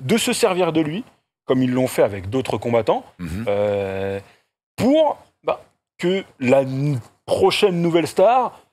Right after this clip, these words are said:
Speaker 2: Donc un,
Speaker 1: soit propulsée
Speaker 2: un
Speaker 1: à sa
Speaker 2: gate-,
Speaker 1: place.
Speaker 2: un gatekeeper ultra luxe.
Speaker 1: Ah,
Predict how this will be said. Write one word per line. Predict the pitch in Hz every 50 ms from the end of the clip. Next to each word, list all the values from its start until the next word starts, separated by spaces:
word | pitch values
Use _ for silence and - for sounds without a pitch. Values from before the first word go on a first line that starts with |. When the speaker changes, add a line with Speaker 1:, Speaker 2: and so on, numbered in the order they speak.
| _ _ -
Speaker 2:
Donc | 95 95 -
un, | - - 113
Speaker 1:
soit | 120 190
propulsée | 185 - 180 156 220 175 127 - 208
Speaker 2:
un | 202
Speaker 1:
à | 185
sa | 165 165
Speaker 2:
gate-, | 135
Speaker 1:
place. | - 147 165 190 202 190 110
Speaker 2:
un | 151
gatekeeper | 151 151 - - 143 143 - 147 151 147 - -
ultra | 139 127 - - - 127
luxe. | 110 107 110
Speaker 1:
Ah, | 107